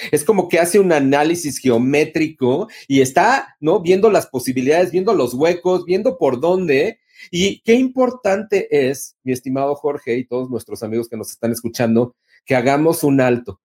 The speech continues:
Aún, aún en medio de la tempestad, que te, te pares un poquito para que no ala-, arranques como loco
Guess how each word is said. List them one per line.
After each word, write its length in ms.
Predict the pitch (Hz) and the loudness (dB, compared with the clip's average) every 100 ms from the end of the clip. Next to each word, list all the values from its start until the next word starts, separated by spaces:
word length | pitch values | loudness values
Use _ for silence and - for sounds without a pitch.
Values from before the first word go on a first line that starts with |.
| _ _ _ _ | _ _ _ _
Aún, 420 | 123 147 220 247 | 2 4 4 2
aún 420 | 151 151 196 277 254 | 0 2 2 2 -2
en 260 | 160 156 | -2 -2
medio 300 | 165 190 202 | 0 0 2
de 140 | 214 208 | 2 2
la 180 | 180 - | 2 2
tempestad, 760 | 131 127 127 - - 143 160 | -2 0 -2 -4 0 2 2
que 120 | 160 151 | -2 -6
te, 260 | 139 135 | -4 -4
te 200 | - 135 117 | -2 -4 -4
pares 400 | 160 190 269 262 | -4 -4 -4 -4
un 160 | 240 | -6
poquito 580 | 233 - 180 - 120 139 - - - | -6 -6 -12 -2 0 0 -6 -20 -4
para 180 | 156 170 | -2 0
que 140 | 185 | 2
no 100 | 202 | 4
ala-, 340 | 277 277 254 175 | 6 6 4 2
arranques 380 | 190 226 247 - | 0 -2 -4 -6
como 240 | 160 139 | -4 -2
loco 560 | 165 214 - 131 370 | -2 -4 -2 -4 -4